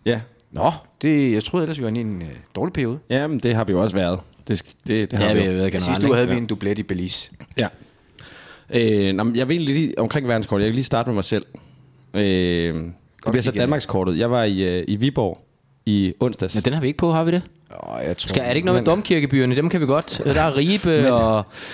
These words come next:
Speaker 1: ja.
Speaker 3: Viborg og Roskilde, og hvad er der mere, Sture?
Speaker 1: Øh, Aarhus.
Speaker 3: Odense.
Speaker 1: Aarhus.
Speaker 3: Aarhus. Hvor mange domkirkebyer er der?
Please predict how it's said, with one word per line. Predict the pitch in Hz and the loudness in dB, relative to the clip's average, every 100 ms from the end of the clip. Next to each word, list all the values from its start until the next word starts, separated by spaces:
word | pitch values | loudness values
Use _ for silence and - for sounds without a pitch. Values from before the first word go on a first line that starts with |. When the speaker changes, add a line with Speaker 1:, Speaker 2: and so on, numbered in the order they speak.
| - | -2
Speaker 1:
ja. | 131 | 4
Speaker 3:
Viborg | 131 170 165 151 131 113 | 6 4 4 4 6 6
og | 107 | 4
Roskilde, | 165 - - 151 135 127 | 4 2 2 4 4 4
og | 117 | 4
hvad | 180 | 4
er | |
der | 170 | 4
mere, | 196 | 2
Sture? | 190 170 151 - - - _ _ _ - 78 | 2 0 0 -8 -20 -20 _ _ _ -8 -2
Speaker 1:
Øh, | 104 90 | 2 2
Aarhus. | 76 101 104 | 4 4 4
Speaker 3:
Odense. | 131 165 180 170 175 156 131 - - | 4 4 2 2 2 0 -2 -8 -2
Speaker 1:
Aarhus. | 98 101 165 143 - - - _ | -2 -2 -6 -10 -12 -16 -20 _
Speaker 3:
Aarhus. | 127 143 156 | -2 -2 -2
Hvor | 135 | 0
mange | 127 165 | 0 0
domkirkebyer | 160 190 190 170 151 147 | 0 0 0 0 2 2
er | |
der? | 160 | 2